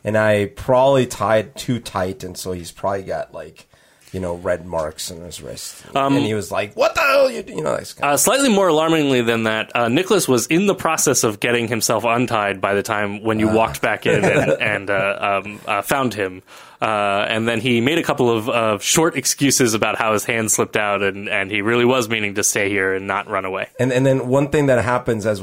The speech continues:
Speaker 1: as that's happening is I go, "By the Watcher's Eye, what are you doing?" <laughs>
Speaker 2: Uh,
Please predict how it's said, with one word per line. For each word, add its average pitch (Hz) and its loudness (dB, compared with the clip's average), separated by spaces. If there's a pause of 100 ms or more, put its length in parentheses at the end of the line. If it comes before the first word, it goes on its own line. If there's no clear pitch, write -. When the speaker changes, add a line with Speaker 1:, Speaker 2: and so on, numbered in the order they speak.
Speaker 1:
as 104 -2
that's 101 0
happening 98 -4
is 92 -6
I 107 2
go, 104 0 (340)
"By 240 2
the 240 4
Watcher's 285 2
Eye, 214 2
what 285 2
are 403 2
you 392 2
doing?" 208 4 (540)
<laughs> 139 2 (380)
Speaker 2:
Uh, 120 2